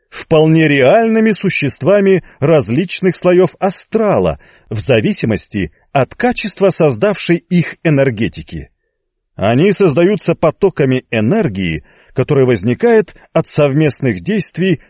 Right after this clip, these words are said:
мысли, воли и воображения. Мысль, ясно представленная, насыщенная эмоцией и направленно управляемая чьей-то могучей волей, может быть заключена в длительно сохраняемую форму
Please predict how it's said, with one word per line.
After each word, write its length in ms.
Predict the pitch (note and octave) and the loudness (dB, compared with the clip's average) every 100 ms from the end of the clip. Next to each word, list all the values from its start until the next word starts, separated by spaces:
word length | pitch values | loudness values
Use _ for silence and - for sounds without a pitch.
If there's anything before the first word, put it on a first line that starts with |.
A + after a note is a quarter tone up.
| _ | _
мысли, 640 | D#2 E3 G#3 - F#3 F3+ - _ | -2 -2 -2 -2 0 0 -4 _
воли 600 | - F2 A2 F3+ E3+ E3 - _ _ | -12 -4 2 4 4 2 -2 _ _
и 120 | F#3+ | 0
воображения. 920 | D3+ D3+ B2 B2+ G#2+ G2+ D2 D2 C#2 - _ _ _ _ _ | 2 0 0 -2 0 -2 -2 -6 -10 -14 _ _ _ _ _
Мысль, 720 | - B2+ D#3 C3+ - F#2+ D#2 - _ | -2 0 2 0 -4 -6 -6 -10 _
ясно 580 | - A2 D#3 C3 - A2 | -6 0 2 2 -2 -4
представленная, 1040 | F#2+ G2+ - - G#3 E3+ G2 F#2 E2+ D2+ C#2+ _ - | -2 -4 -4 -2 0 2 0 -2 -2 -4 -8 _ -4
насыщенная 760 | C3+ F3 - - E3 E3 D#3+ - | -2 -2 -4 0 0 2 0 0
эмоцией 720 | E3 E3+ F#3+ F3 - A2 G2+ - | 0 2 2 0 -2 -2 -2 -2
и 100 | E3+ | 2
направленно 720 | E3+ F3+ - G3 C#3 C#3+ D#3 - | 2 2 2 2 2 0 -2 -2
управляемая 840 | - F3 F#3+ F#3 E3+ B2+ B2+ B2+ | -2 0 2 2 2 2 2 0
чьей-то 500 | - B2+ E3+ - C3 | -2 -2 -2 0 0
могучей 640 | B2 C#3 A#2+ F3+ - G#2+ | 2 0 0 -6 -6 -6
волей, 520 | F2 F2+ A3+ A2 E2 D2 _ _ _ _ | -4 -2 0 0 -4 -8 _ _ _ _
может 460 | E2 A2 D3 A#2 | -4 -2 0 -2
быть 200 | F#2+ C3+ | -2 -4
заключена 760 | F2+ G#2 G#2 G2 - A2+ G3+ F3 - _ _ | -2 -6 -6 -6 -2 0 0 -2 -8 _ _
в 160 | G2 | -8
длительно 720 | A2 C3 E3+ A3 - A3+ A3 | -2 0 0 -4 -4 0 0
сохраняемую 840 | G#3+ - E3+ F#3 F3+ E3+ C#3+ A#2+ G#2 | 0 -2 0 2 4 2 2 2 0
форму 580 | - G3+ A3 G#3 G#3 | 0 2 2 2 2